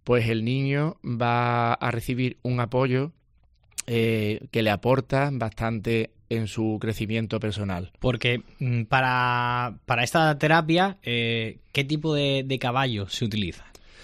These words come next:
Speaker 1: Sí, pues mira, te-, el caballo, claro, tiene que ser un animal, no todos los caballos valen, tiene que tener unas características, tiene que ser un caballo ya anciano,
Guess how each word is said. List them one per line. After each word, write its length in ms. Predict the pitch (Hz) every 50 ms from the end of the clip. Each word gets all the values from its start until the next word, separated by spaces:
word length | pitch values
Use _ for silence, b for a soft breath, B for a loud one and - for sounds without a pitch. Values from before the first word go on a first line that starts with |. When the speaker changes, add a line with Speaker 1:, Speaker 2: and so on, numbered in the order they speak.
| B B B B B
Speaker 1:
Sí, 280 | B - - 127 127 123
pues 160 | 107 117 104
mira, 200 | 107 117 120 110
te-, 220 | 98 107 107 107 104
el 200 | 104 104 101 -
caballo, 360 | - 101 104 110 131 143 147
claro, 220 | 135 131 135 120
tiene 120 | 117 117 113
que 60 | 117
ser 160 | 107 - 131
un 80 | 131 131
animal, 880 | 123 123 120 123 123 123 131 135 135 135 135 135 131 123 120 120 120
no 120 | 120 123 117
todos 200 | - 127 127 120
los 100 | 120 120
caballos 880 | - 123 117 117 113 113 113 117 117 113 113 113 110 110 110 107 104
valen, 460 | 110 143 170 160 120 104 101 98 95
tiene 180 | 98 - 110 113
que 80 | 117 110
tener 140 | 120 117
unas 140 | 117 120 120
características, 1700 | - 123 123 120 - - 120 120 139 135 - - 131 127 - 131 131 139 139 139 135 131 123 120 117 117 117 113 110 110 110 107 107 104 104
tiene 180 | 113 110 113
que 40 | 113
ser 140 | 107 123 120
un 300 | 117 113 120 117 113 107
caballo 320 | - 120 113 113 113 113
ya 520 | 107 113 113 113 113 113 113 113 113 110 110
anciano, 1300 | 110 104 - - 127 131 135 139 127 123 123 127 127 123 123 120 117 110 110 110 104 101 101 101 104